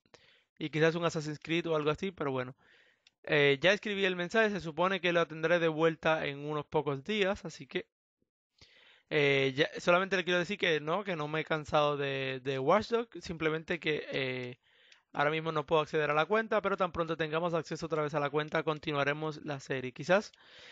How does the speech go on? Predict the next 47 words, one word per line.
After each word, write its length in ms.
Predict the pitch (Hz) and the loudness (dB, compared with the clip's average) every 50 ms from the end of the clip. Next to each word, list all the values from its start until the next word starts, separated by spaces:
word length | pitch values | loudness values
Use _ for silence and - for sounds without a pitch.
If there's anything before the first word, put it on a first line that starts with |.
| - - | -10 -2
este 240 | - 185 185 - 208 185 | 0 0 2 2 2 2
video 300 | 190 190 185 185 185 180 | 4 6 6 6 4 4
no 240 | 175 170 170 180 185 | 2 2 4 4 6
lo, 180 | 190 185 190 | 6 4 2
no 160 | 190 185 170 175 | 0 0 2 4
lo 120 | 180 180 | 4 4
lleguen 260 | 170 170 170 165 160 | 4 4 2 4 4
a 100 | 156 151 | 4 4
ver 200 | 151 165 190 220 208 | 6 4 4 2 0
si 160 | - 185 156 | -4 0 0
logro 280 | 147 147 143 151 151 | 2 2 4 4 2
resolver 560 | 147 143 151 147 - 156 143 135 143 147 151 - | 2 0 -2 -2 -2 -2 -2 0 0 0 0 0
el 120 | 180 165 156 | 0 -2 -2
problema. 600 | - - 147 139 135 139 143 147 160 185 214 - _ _ _ _ _ _ _ _ _ _ _ _ _ - _ _ _ _ - - - _ - | 0 0 0 2 2 2 0 2 0 -2 -4 -4 _ _ _ _ _ _ _ _ _ _ _ _ _ -20 _ _ _ _ -20 -20 -20 _ 0
Eh, 360 | - 160 147 143 139 139 139 - | 4 4 6 6 4 2 0 -2
y 120 | - 170 | -4 -4
fue 120 | - - 202 | -2 0 2
tan 140 | 226 240 233 | 2 2 2
sencillo, 300 | 233 220 214 185 170 165 | 2 -2 0 0 0 0
entré 380 | - 180 165 151 - 190 208 233 | 0 -2 -2 0 2 4 4 6
a 40 | |
la 120 | 240 240 208 | 4 4 2
cuenta 420 | - 185 196 196 190 - 185 156 | 2 0 0 0 2 2 4 4
hoy 280 | 160 165 165 170 170 196 | 4 4 2 2 0 -2
y 60 | 180 | 0
me 120 | 165 160 | 0 2
pedía 360 | 139 151 147 139 151 175 202 190 | 4 4 4 4 4 2 2 2
que 220 | - 185 170 160 | 2 0 0 0
pusiera 460 | 139 156 151 - 160 156 160 180 185 | -2 -4 -6 0 2 4 4 4 2
un 140 | 185 175 151 | 0 -4 -4
código 380 | - - 165 175 180 180 170 165 | 0 2 2 4 4 4 4 4
de 100 | 156 151 | 4 4
verificación, 680 | 147 139 143 135 147 135 143 139 - 180 202 190 - - | 4 2 0 -2 0 0 0 0 2 0 0 0 0 -2
el 220 | - 160 143 131 | -2 -2 -2 0
código 300 | - 165 156 151 151 143 | 2 2 2 2 2 0
de 100 | 139 139 | 0 0
verificación. 600 | 135 135 131 - - 135 147 135 185 185 170 151 _ - - - - - - _ - | -2 -4 -6 -8 -6 -8 -6 -4 -4 -4 -4 -6 _ -20 -20 -20 -20 -20 -20 _ -6
Y 80 | 139 | -2
yo, 180 | 139 131 127 120 | 0 2 0 0
"¿Qué 140 | - 143 127 | 0 -4 -4
código? 580 | - - 127 151 196 220 190 151 127 123 123 123 | 0 4 4 6 6 6 4 2 -2 -4 -6 -8
Si 120 | - - | -8 -6
yo 120 | 127 135 139 | -4 -4 -4
nunca 240 | 156 165 - 175 | -4 -2 0 0
he 40 | 156 | 0
activado 480 | 147 - - 156 139 139 135 131 131 151 | 0 -2 -2 -2 0 2 2 4 4 2
esto". 320 | 208 - _ - - 127 | 2 0 _ -8 -10 -10